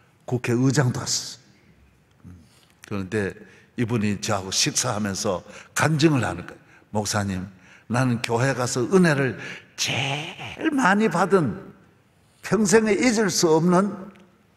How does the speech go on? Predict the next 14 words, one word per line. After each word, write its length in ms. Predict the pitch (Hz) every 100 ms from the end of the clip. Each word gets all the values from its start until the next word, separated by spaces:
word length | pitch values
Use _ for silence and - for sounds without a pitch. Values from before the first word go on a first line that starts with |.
| _ _ _ _ -
설교를 640 | - - 117 117 107 101
들은 320 | - 151 131
일이 180 | 143 127
있습니다." 680 | 98 - 87 - - 135 131 - - _ _ _ _ _ _ _ _ _ _ - - - _ _ _ _ -
"말씀하세요." 840 | - 92 - 101 85 - 123 110 80
그랬더니 380 | 92 85 - - _ _ _ _ _ _ _ _ _ _ - - _ _ _ _ _ _
이분이 440 | 104 98 101 92 -
그런 420 | 104 101 95 - - _ _ -
목사님이 500 | 120 120 147 156 143
하는 340 | 127 143 127 - - -
설교 580 | - 160 147 175 156
예화를 580 | 120 143 160 185 247 254
이야기하는 480 | 147 113 87 87 87
거예요. 220 | - -